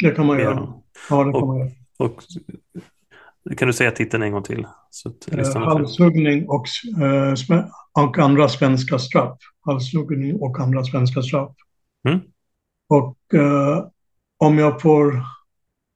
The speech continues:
Speaker 1: skryta lite grann om den
Speaker 2: Absolut.
Speaker 1: så, eh,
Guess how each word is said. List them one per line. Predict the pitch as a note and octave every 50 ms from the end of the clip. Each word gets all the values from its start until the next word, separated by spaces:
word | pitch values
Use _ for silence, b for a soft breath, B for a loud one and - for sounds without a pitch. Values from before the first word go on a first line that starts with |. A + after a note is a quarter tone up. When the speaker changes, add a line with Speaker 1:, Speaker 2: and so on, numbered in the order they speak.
| _ _ _ - -
Speaker 1:
skryta | - E3+ D#3+ D#3+ D#3+ F3+
lite | F3+ F3 D3+ C#3+
grann | C#3+ C#3+ C3 C3 C3
om | C3 C3+
den | C3 C3 B2+
Speaker 2:
Absolut. | A#2+ B2 B2+ B2 - C3 C#3+ D#3 E3 - E3 D#3 C#3 C3+ C3 B2+ -
Speaker 1:
så, | - C#3+ C3 B2+ B2+ B2+ B2+ B2+ B2+
eh, | B2+